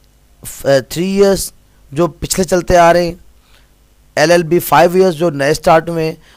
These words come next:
और last पे associate degree commerce यानी कि बीकॉम part one और टू का जो annual exam twenty twenty two की जो date है वो अगस्त में आएगी।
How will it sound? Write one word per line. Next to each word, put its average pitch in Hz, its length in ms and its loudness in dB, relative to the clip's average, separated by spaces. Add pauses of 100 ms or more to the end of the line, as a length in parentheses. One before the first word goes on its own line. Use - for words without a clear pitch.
(200)
और 151 200 2
last 165 380 2
पे 156 120 -2 (220)
associate 160 520 -2
degree 147 280 -4
commerce 147 520 -2 (480)
यानी 156 200 -2
कि 160 120 -2 (120)
बीकॉम 170 520 -2 (380)
part 143 240 2
one 147 220 -4
और 139 200 -6
टू 151 200 -8 (100)
का 147 140 0
जो 135 240 -10
annual 160 200 -4
exam 139 380 -2
twenty 139 280 -8
twenty 143 260 -6
two 170 200 -6
की 143 160 -6
जो 135 160 -6
date 139 280 -2
है 123 140 -6 (320)
वो 170 100 0
अगस्त 175 600 0
में 143 120 -4
आएगी। 110 380 -6